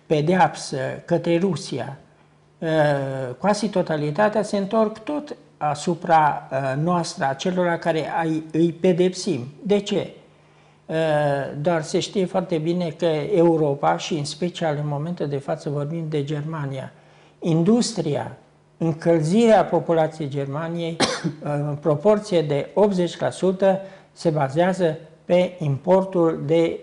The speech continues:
țiței din, și de gaze din Rusia. În momentul de față se spune în felul următor: "Fraților, nu, nimica,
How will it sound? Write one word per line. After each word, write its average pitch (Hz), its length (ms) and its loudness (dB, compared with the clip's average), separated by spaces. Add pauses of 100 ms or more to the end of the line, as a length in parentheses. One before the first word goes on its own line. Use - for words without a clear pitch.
țiței 165 640 -2 (100)
din, 160 360 -4 (100)
și - 200 -6
de 127 180 -6
gaze 156 460 2
din 180 360 0
Rusia. 151 600 2 (800)
În 190 80 2
momentul 214 400 4
de 175 100 4
față 202 340 0
se 175 160 -6
spune 185 300 -2
în 170 60 -2
felul 180 300 2
următor: 175 420 0
"Fraților, 202 680 2 (120)
nu, 208 200 2
nimica, 165 760 2